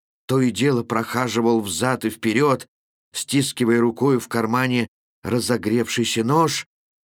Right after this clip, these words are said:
и заранее приготовляясь к чему-то страшному. Эти новые, небывалые ощущения до того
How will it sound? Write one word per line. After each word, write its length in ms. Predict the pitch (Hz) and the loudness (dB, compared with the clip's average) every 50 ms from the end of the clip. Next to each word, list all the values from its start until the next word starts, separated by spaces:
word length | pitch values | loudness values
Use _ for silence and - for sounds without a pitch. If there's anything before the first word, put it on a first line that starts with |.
| _ _ - | _ _ -6
и 60 | 110 110 | -6 -4
заранее 640 | 104 113 113 101 113 127 131 117 113 113 113 113 110 | -2 -2 -2 0 0 0 0 0 0 0 0 -2 -2
приготовляясь 920 | 110 - 113 110 98 107 107 - 107 101 95 101 107 107 107 98 - - | -4 -4 -4 -2 -2 -4 -4 -4 -4 -4 -4 -4 -4 -4 -4 -4 -6 -6
к 60 | - | -6
чему-то 360 | - - 113 98 101 87 101 98 | -6 -6 -6 -6 -6 -6 -8 -8
страшному. 680 | - - - 107 101 98 - - - 90 87 85 80 73 _ _ _ _ _ _ _ _ _ _ _ _ _ - | -8 -8 -8 -8 -6 -6 -8 -8 -10 -10 -12 -14 -14 -16 _ _ _ _ _ _ _ _ _ _ _ _ _ -8
Эти 240 | 113 110 - - 110 | -8 -8 -6 -4 -4
новые, 600 | 110 110 113 127 127 117 101 104 101 95 90 82 _ _ _ _ _ _ _ _ _ - | -2 0 0 0 0 -2 -2 -4 -6 -8 -10 -12 _ _ _ _ _ _ _ _ _ -6
небывалые 580 | - 113 113 107 131 117 139 143 127 120 120 117 | -2 -2 0 2 2 2 4 2 4 2 2 0
ощущения 720 | 117 - - 117 113 - - - 143 147 139 123 113 110 - | 0 -2 -4 -4 -2 -2 -2 -2 0 0 0 0 0 0 0
до 120 | 113 113 | -2 -2
того 340 | - 117 120 147 156 143 | 0 2 2 4 4 2